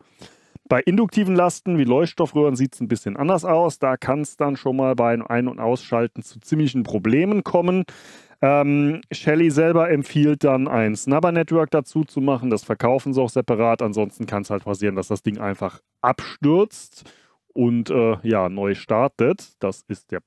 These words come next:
positive Fall. Es kann aber natürlich auch passieren, dass wirklich die Kontakte verschweißen. Das heißt, das sollte man sich überlegen. Das ist also Nummer eins. Wir können nicht alles schalten, was wir wollen. Und damit kommen wir zum nächsten Problem. Können wir das Ding überhaupt einbauen?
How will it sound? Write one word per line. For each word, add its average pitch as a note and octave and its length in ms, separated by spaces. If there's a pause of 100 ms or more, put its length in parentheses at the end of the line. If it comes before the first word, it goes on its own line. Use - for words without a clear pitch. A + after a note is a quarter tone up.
positive D#3+ 600
Fall. C#3+ 380 (340)
Es - 80
kann B2 120
aber A#2 120
natürlich A2 280
auch G#2+ 180
passieren, G#2 520
dass G2 260
wirklich G2+ 300
die - 100
Kontakte F#2+ 480
verschweißen. F#2 680
Das F2+ 160
heißt, F2+ 240
das F#2 120
sollte E2+ 240
man E2 160
sich F2 220
überlegen. G2+ 640 (640)
Das A2 240
ist B2+ 220
also C3 380 (120)
Nummer G2+ 400
eins. F3 400 (320)
Wir A#2 100
können A2+ 240
nicht C3+ 180
alles G#2 220
schalten, E2+ 380
was G2 140
wir A#2+ 60
wollen. C3 360 (540)
Und C#3+ 120
damit C#3 260
kommen F3+ 180
wir F#3 80
zum F#3+ 160
nächsten A3+ 340
Problem. A#2 440
Können C#3 260
wir D#3 80
das C#3+ 160
Ding D3 160
überhaupt C3+ 400
einbauen? B2 720